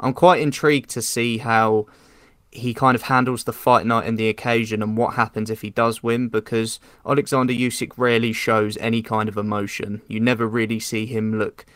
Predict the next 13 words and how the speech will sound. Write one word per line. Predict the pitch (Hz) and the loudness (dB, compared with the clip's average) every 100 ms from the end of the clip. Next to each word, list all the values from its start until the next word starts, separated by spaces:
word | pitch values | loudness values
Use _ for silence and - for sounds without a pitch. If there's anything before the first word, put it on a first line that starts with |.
| - | -12
scared, | - - 123 117 113 | -8 0 4 4 4
look | 110 - | 0 -2
nervous. | 107 113 117 110 117 113 - - - - - - | 0 2 2 2 0 -2 -6 -12 -18 -20 -20 -6
You | 117 | 4
only | 127 123 117 | 4 6 4
ever | 110 | 2
see | 110 120 113 | 0 0 0
him | 110 | -2
sort | - 107 | -2 -4
of | 98 | -2
laughing | 110 110 110 107 | 2 2 2 -4
and | 107 | -4
joking. | 101 110 110 - 107 101 | 0 0 0 -4 -8 -8